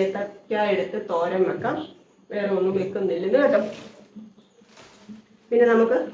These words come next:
സ്റ്റാർ ഫ്രൂട്ട് ഒക്കെ ഉണ്ടല്ലോ, അതൊക്കെ നമുക്ക് ഉപ്പും മുളകും ഒക്കെ ഇട്ട് കഴിക്കാം. പിന്നെ വേറെ എന്താ, ഇന്നും ജോലിക്കാരുണ്ടായിരുന്നു, ആ, സൈഡ് കെട്ടിയിരുന്നില്ലേ, അതൊക്കെ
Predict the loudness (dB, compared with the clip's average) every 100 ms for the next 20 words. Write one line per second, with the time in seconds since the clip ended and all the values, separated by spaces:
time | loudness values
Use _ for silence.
0 | -16 -8 -2 0 0 2 0 0 -4 -4
1 | -4 -4 -2 -2 -2 -2 0 0 -2 0
2 | 0 0 0 0 0 -2 -2 -2 -4 -4
3 | -10 -16 _ _ -20 -20 _ _ _ _
4 | _ _ -20 -20 _ _ _ _ _ -20
5 | -20 _ _ _ -4 0 2 2 0 -2
6 | -8 -16 -20 -20 -20 _ -20 -20 -20 -20
7 | _ -14 -10 -8 -6 -4 -4 -2 0 2
8 | 2 0 -2 0 2 2 2 2 4 2
9 | 2 2 0 -2 -6 _ _ -12 -4 0
10 | 2 2 0 -4 -12 -20 _ -2 2 4
11 | 6 4 4 4 4 2 -4 -8 -6 -4
12 | -4